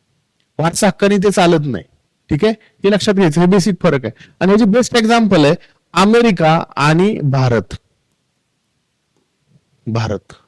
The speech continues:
हे असे दोन महत्वपूर्ण एक्झाम्पल आहेत, ते आपण बघू शकतो. मग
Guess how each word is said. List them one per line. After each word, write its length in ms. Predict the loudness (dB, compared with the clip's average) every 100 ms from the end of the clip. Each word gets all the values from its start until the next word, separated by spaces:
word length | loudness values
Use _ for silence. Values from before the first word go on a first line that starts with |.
| _ _ _ _ _ -2
हे 60 | 0
असे 200 | 0 -2
दोन 320 | 0 0 0
महत्वपूर्ण 640 | -2 -2 0 2 2 0
एक्झाम्पल 540 | 0 0 2 0 0
आहेत, 100 | -2
ते 240 | -2 -4 -2
आपण 200 | 0 0
बघू 160 | 0
शकतो. 400 | 0 -2 -4 -6 -6 _ _ _
मग 100 | -12